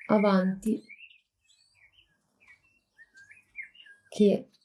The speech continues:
fa incurvare il collo, mentre in realtà l'osso dovrebbe andare così. In pratica, no, no, non è così.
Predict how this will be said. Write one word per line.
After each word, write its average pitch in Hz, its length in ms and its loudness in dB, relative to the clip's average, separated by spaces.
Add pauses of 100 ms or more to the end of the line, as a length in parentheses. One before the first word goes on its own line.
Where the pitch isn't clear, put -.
(120)
fa 208 160 -2
incurvare 180 600 -4
il 175 100 -10
collo, 170 600 -4 (2250)
mentre 311 300 4
in 185 80 4
realtà 190 840 -6 (140)
l'osso 202 760 -6 (360)
dovrebbe 190 540 -4
andare 226 580 -4 (380)
così. 190 680 -6 (1000)
In 233 160 0
pratica, 202 520 0 (2750)
no, 165 360 -6
no, 180 340 -10
non 202 200 -4
è 196 40 -4
così. 160 460 -6